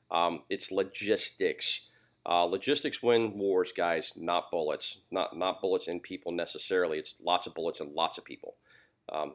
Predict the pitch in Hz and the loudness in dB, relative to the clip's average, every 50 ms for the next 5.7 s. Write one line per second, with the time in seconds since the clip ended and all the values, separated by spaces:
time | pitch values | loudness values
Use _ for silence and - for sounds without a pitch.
0 | - - 92 101 104 101 - 101 - - 101 95 - 92 90 87 - - 82 69 | -4 2 4 4 4 2 0 -4 -4 -4 -6 -4 -2 0 0 0 0 -2 -4 -4
1 | 65 - - - - 82 78 78 - - _ _ _ _ _ _ _ _ _ _ | -4 -10 -14 -6 -4 -2 -2 -2 -4 -8 _ _ _ _ _ _ _ _ _ _
2 | _ - 82 82 85 87 87 87 82 85 85 80 78 _ _ _ _ _ - - | _ -4 0 2 4 4 4 4 4 2 0 -2 -8 _ _ _ _ _ -2 0
3 | - 101 104 98 - - 101 - - 123 117 117 113 - 101 95 - - 123 120 | 2 2 2 2 2 0 -2 2 4 4 6 6 6 4 0 -2 -2 -2 -2 -2
4 | 104 - - 82 73 - - - - 101 98 90 87 85 82 80 - _ - 101 | 0 -2 -4 -4 -6 -6 -10 -8 0 2 2 4 4 2 0 -4 -8 _ -4 -2
5 | 104 107 104 101 - 104 98 98 101 107 104 98 92 | 0 0 -2 0 -2 -2 -2 -2 -2 0 0 0 0